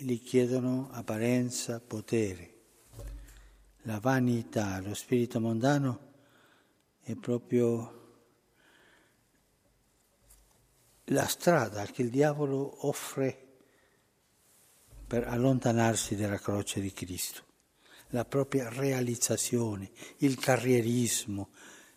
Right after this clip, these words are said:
eh, il successo mondano. Sono tutte strade non cristiane.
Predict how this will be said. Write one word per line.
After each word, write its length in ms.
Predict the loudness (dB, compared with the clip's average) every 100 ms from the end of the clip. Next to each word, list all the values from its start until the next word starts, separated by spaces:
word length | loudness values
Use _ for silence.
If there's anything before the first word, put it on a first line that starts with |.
| -10
eh, 100 | -8
il 340 | -6 -6 -2
successo 800 | 2 2 4 4 4 4 2 2
mondano. 720 | 0 0 0 -2 -2 -6 -10 -20 _ _ _ _ _ _ _ _ _ _ _ _ _ _ _ _
Sono 300 | -6 -2 -2 -4
tutte 460 | -4 -4 -2 -2
strade 600 | -2 -4 0 0 2 0
non 260 | -2 -2 -2
cristiane. 760 | -2 -4 -4 -6 -8 -8 -16